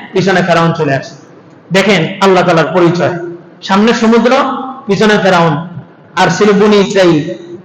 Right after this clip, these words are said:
এত ভাউরা জাতি, এরা বলতেছে, "তুমি বের করে নিয়ে আসছো, এদের আগুন, এদের ঘর বাড়ি জ্বালাইছো, এদের মহিলাদেরকে মারছো, এদের স্বর্ণ চুরি করাইছো আমাদেরকে দিয়ে, এখন আমাদের হত্যা করবে এরা।" সামনে সমুদ্র, পিছনে ফেরাউনের বাহিনী,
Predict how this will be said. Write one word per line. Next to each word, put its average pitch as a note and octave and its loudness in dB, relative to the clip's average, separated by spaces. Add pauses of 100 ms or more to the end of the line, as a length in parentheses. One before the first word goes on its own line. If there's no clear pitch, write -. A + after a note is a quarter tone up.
(140)
এত A#3 2
ভাউরা G3+ 2
জাতি, E3+ 2 (440)
এরা G3+ 2
বলতেছে, G#3 2 (200)
"তুমি G#3+ 2
বের G3 0
করে A3 2
নিয়ে A3 2
আসছো, A#3 -2 (380)
এদের F#3+ 0
আগুন, F#3+ 2
এদের G3 0
ঘর F#3 2
বাড়ি G#3 4
জ্বালাইছো, G#3 2
এদের G3 0
মহিলাদেরকে G#3 2
মারছো, G3+ -2
এদের G3+ -2
স্বর্ণ G#3 -2
চুরি A3 -2
করাইছো G#3+ 0
আমাদেরকে G#3 -2
দিয়ে, A3+ 0 (300)
এখন F#3 -2
আমাদের F3+ 0
হত্যা F3 0
করবে D#3+ 2
এরা।" D#3 -4 (1800)
সামনে B3 2
সমুদ্র, B3 2 (840)
পিছনে B3 2 (120)
ফেরাউনের A3+ 2
বাহিনী, F#3+ 2